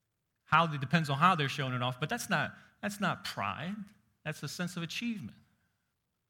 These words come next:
Michael Jordan showing off his, his six rings. Maybe there's a little bit of pride in it, but it's a sense of achievement.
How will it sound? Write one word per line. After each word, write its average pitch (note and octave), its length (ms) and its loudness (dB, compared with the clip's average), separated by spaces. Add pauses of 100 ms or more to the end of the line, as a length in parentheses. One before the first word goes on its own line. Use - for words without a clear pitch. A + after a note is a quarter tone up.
(360)
Michael D3+ 260 2
Jordan E3 360 0
showing D3 320 0
off D3+ 180 0
his, D3+ 140 -4
his D#3+ 300 -2
six - 340 -4
rings. E3+ 500 0 (1300)
Maybe C3 240 -2
there's D#3+ 160 -4
a D#3+ 60 -4
little F3+ 160 -4
bit F3+ 120 -6
of F#3+ 80 -10
pride G3+ 260 -4
in G3+ 80 -4
it, G3+ 160 -6
but C#3 180 0
it's C#3+ 200 -6
a E3 60 -4
sense G3+ 360 -4
of F3 100 -4
achievement. G3+ 840 0